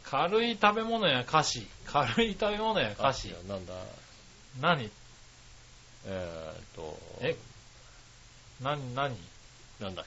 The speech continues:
Speaker 2: け？先週言ったよな、なのかな？中華料理な。
Speaker 1: 中華料理行ったっすよね。
Speaker 2: 食べに行って確かにな。
Speaker 1: 軽い食べ物や菓子。何？点心？
Speaker 2: 点心？
Speaker 1: 点心？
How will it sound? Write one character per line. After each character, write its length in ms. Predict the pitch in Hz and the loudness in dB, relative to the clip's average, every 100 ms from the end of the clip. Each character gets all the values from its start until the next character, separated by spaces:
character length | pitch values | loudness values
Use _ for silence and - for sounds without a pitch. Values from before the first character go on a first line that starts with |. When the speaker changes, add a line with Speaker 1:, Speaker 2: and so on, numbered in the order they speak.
| - | -10
Speaker 2:
け？ 100 | 110 - - - - - - - - | -10 -10 -18 -20 -20 -20 -8 -2 -2
先 240 | - 151 160 | -2 -4 -2
週 100 | 175 | -2
言 80 | 143 | -2
っ 20 | |
た 100 | 151 | 0
よ 60 | 107 85 90 | -2 -4 -4
な、 100 | 117 | -2
な 60 | |
の 80 | 104 | -2
か 120 | 90 | -2
な？ 100 | 98 101 - | -4 -4 -6
中 120 | - 104 | -4 2
華 120 | 104 | 2
料 120 | 101 | 2
理 140 | 90 | -2
な。 180 | 98 110 98 - - 151 | -4 -4 -6 -14 -10 -6
Speaker 1:
中 160 | 202 208 | 0 8
華 100 | 220 | 12
料 140 | 208 | 12
理 80 | 151 | 10
行 40 | 147 | 8
っ 20 | |
た 60 | |
っ 80 | 165 | 6
す 80 | - | 6
よ 60 | 123 | 4
ね。 40 | |
Speaker 2:
食 80 | 135 | 6
べ 40 | 120 | 4
に 80 | |
行 40 | 104 | 2
っ 20 | |
て 120 | - | -4
確 200 | 98 104 | -2 -4
か 80 | - | -4
に 100 | 104 | -2
な。 240 | 151 185 160 | 2 2 2
Speaker 1:
軽 360 | 151 147 214 254 | 4 4 6 2
い 80 | 226 | 4
食 140 | 226 | 6
べ 100 | 240 | 6
物 260 | 247 247 202 | 6 4 4
や 160 | 135 | 2
菓 220 | 123 170 175 | 4 4 4
子。 260 | - 104 - - - - - | 0 -8 -12 -18 -18 -16 -6
何？ 180 | 151 127 - - - | -4 -4 -8 -18 -2
点 180 | 220 254 | 2 2
心？ 200 | 202 98 92 - - - - - - - - - | 2 -4 -8 -16 -18 -18 -20 -20 -20 -20 -20 -6
Speaker 2:
点 160 | 127 113 | -2 -2
心？ 320 | - 95 185 - - - - - - - - - - - - - - | -2 -8 -10 -14 -20 -20 -20 -20 -20 -20 -20 -20 -20 -20 -20 -20 -8
Speaker 1:
点 200 | 180 220 | -4 -2
心？ 300 | - - - | -2 -2 -2